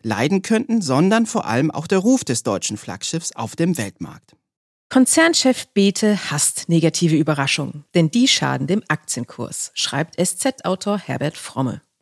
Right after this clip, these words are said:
Speaker 2: Die Konzerngesellschaften sollen stetig Ergebnisse erzielen, laute Bethkes Maxime.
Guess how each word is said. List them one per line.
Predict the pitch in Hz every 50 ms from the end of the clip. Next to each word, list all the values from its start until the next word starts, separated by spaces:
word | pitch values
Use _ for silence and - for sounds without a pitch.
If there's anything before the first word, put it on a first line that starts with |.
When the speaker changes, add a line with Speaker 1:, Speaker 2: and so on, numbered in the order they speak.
| _ _ _ _ _ _ _ _ -
Speaker 2:
Die | 233
Konzerngesellschaften | - - 247 240 - - - 277 302 339 285 254 165 165 160 - - 170 - - - 160
sollen | 160 156 156 160
stetig | - - - - 240 269 277 - - 151 - - - _
Ergebnisse | - 160 - 151 - - 127 - -
erzielen, | - - - - - 160 139 127 117 - -
laute | - 151 139 131 143 - - 175
Bethkes | - 185 165 - - 151 - 180
Maxime. | 185 - - - - 208 175 147 123 -